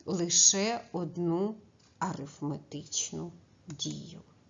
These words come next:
А зараз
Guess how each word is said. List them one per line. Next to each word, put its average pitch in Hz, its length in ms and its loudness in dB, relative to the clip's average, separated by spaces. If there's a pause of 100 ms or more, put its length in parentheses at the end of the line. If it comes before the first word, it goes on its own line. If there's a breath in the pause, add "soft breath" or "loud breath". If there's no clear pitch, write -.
(2750)
А 381 140 -10
зараз 170 720 -2